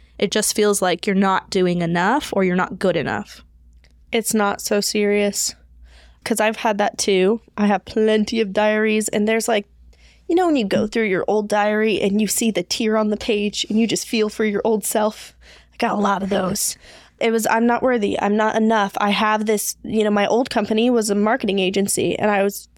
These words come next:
Speaker 2: fairly successful in it, but I still every single day wrote down, "I'm not doing enough. I'm not enough." I had a whole team. And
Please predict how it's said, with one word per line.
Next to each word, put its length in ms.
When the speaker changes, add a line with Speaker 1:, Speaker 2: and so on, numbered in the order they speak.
Speaker 2:
fairly 440
successful 600
in 80
it, 160
but 100
I 100
still 360
every 200
single 260
day 220
wrote 200
down, 220
"I'm 120
not 200
doing 220
enough. 320
I'm 140
not 220
enough." 280
I 60
had 160
a 40
whole 160
team. 360
And 120